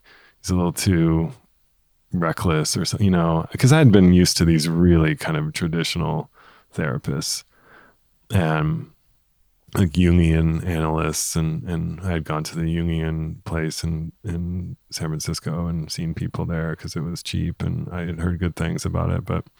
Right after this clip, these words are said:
none of them introduced, like, themselves into the process the way this guy did. And it just completely blew my,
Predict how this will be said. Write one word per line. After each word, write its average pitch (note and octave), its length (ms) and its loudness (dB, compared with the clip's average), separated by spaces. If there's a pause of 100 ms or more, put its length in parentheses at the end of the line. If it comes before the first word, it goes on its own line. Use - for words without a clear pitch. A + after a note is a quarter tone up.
(160)
none G2 240 8
of F#2+ 140 8
them F2 220 6
introduced, E2+ 680 -2 (240)
like, E2 220 -2
themselves D#2+ 600 -2
into D#2+ 220 -6
the D#2+ 80 -6
process D#2 460 -6
the F2 60 -6
way E2 120 -2
this D#2 180 -6
guy E2 180 -6
did. D#2+ 220 -4
And E2+ 80 -2
it D#2 60 -4
just E2 180 -6
completely E2 460 -4
blew E2 240 -4
my, D#2 300 -6